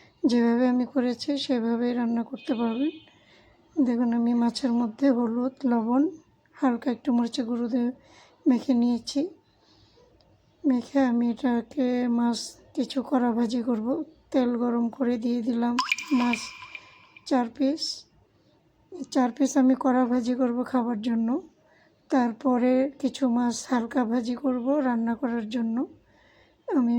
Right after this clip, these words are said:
মাছ ভাজিটা আমার হয়ে গেছে। মাছ ভাজিটা তুলে নিয়ে আমি কিছু মাছ ছোট করে কেটে নিয়েছি।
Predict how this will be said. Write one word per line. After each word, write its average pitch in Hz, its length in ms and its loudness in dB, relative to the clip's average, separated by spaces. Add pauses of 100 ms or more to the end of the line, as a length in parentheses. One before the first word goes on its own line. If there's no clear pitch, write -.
(100)
মাছ 240 300 0
ভাজিটা 240 460 -2
আমার 240 200 0
হয়ে 254 340 -2
গেছে। 240 340 -6 (1160)
মাছ 247 240 2
ভাজিটা 247 420 0
তুলে 254 360 0
নিয়ে 254 340 4
আমি 233 280 2 (300)
কিছু 277 280 -4
মাছ 240 280 0
ছোট - 240 -8
করে 254 260 -2
কেটে 277 280 -4
নিয়েছি। 247 440 -2